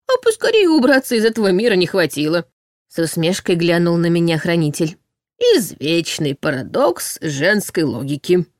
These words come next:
Знал бы заранее, что ты настолько дурная, давно бы уже посодействовал, чтобы исчезла. Он резко остановился.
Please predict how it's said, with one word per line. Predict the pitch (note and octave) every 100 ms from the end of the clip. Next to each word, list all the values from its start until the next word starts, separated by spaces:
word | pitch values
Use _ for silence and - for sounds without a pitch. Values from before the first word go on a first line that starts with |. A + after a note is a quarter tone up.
| _ _ _
Знал | C#3+ E3 F#3+ C#3
бы | D3
заранее, | D3 C#3+ F#3+ D3+ C3
что | D3 - D#3
ты | F#3
настолько | E3+ - F3+ - D#3+
дурная, | D#3+ D#3 C#3 G#3 F#3+ - _ _ _ _
давно | F#4 B3 B3 G#3+ E3
бы | F#3+
уже | F#3+ E3+ G3+ - _
посодействовал, | - - - G#3+ D3+ C#3 D#3+ F3 - A3+ F3 C#3 - -
чтобы | - F3 E3 F3+
исчезла. | D#3 - D#3 C3 C#3 E3 _ _ -
Он | E3+ E3
резко | D#3+ D3+ E3+
остановился. | D#3+ E3 E3 E3 C#3+ - D3